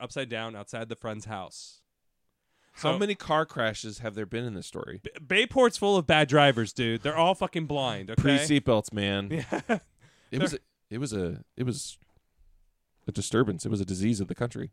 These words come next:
Speaker 1: What?
Speaker 2: People were dying.
Speaker 1: Uh, uh, no seatbelts?
Speaker 2: No seatbelts.
Speaker 1: Uh-huh.
Speaker 2: The road was, was,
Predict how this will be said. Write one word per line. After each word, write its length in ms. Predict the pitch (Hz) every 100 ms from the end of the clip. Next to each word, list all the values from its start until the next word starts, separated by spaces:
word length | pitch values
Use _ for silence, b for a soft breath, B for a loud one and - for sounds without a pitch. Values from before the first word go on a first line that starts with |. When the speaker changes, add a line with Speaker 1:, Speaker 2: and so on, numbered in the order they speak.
| _
Speaker 1:
What? 120 | 135 139
Speaker 2:
People 180 | 139
were 100 | 104
dying. 280 | 98 107 95 -
Speaker 1:
Uh, 180 | 120 131 - 139
uh, 200 | 110 104
no 140 | 104
seatbelts? 480 | 101 107 107 123 -
Speaker 2:
No 80 | 117
seatbelts. 640 | - 151 98 - - -
Speaker 1:
Uh-huh. 240 | 101 107 90 _ -
Speaker 2:
The 100 | 107
road 240 | 110 127
was, 400 | 98 90 - - _ _ _ _
was, 160 | 98